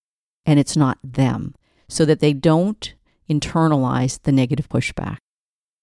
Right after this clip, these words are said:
And if you don't get it the first time, go back in six months. 'Cause what we see in the research is that men don't take no as no.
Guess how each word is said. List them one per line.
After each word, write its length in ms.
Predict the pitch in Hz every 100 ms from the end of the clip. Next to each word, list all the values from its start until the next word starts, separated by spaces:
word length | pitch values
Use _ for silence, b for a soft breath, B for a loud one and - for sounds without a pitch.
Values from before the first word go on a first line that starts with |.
| _
And 160 | 139 127
if 220 | 120 -
you 100 | 127
don't 240 | 139 143
get 160 | - 165
it 100 | 170
the 60 | 175
first 300 | - 202 -
time, 180 | 208
go 200 | 196 143
back 320 | 135 131 127 131
in 80 |
six 340 | 131 123 - -
months. 300 | 120 - -
'Cause 180 | - 120
what 140 | 135
we 80 | 143
see 180 | - 156
in 60 |
the 100 | 151
research 460 | 147 180 - 160 156
is 140 | 135
that 180 | - 135
men 260 | 147 156 160
don't 220 | 143 151
take 260 | 143 135
no 160 | 131 127
as 180 | 123 -
no. 300 | 156 180